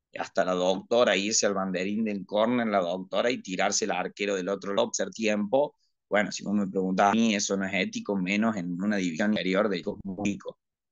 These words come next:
Ahora, para el profe Riva, sabiendo que jugaba contra el puntero y coso, fue a lo mejor para él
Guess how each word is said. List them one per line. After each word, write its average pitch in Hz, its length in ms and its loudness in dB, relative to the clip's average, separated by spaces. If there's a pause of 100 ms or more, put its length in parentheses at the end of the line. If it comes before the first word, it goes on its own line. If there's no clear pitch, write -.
(100)
Ahora, 95 400 4
para 87 140 0
el 85 140 -8
profe 95 800 4
Riva, 95 320 -4 (500)
sabiendo 98 560 0
que 95 420 2
jugaba 98 480 4
contra 98 280 -4
el 92 100 -8
puntero 104 680 2
y 82 120 -8
coso, 110 440 0
fue 92 600 0
a 90 80 -8
lo 87 80 -8
mejor 87 400 -4
para 87 200 0
él 92 380 0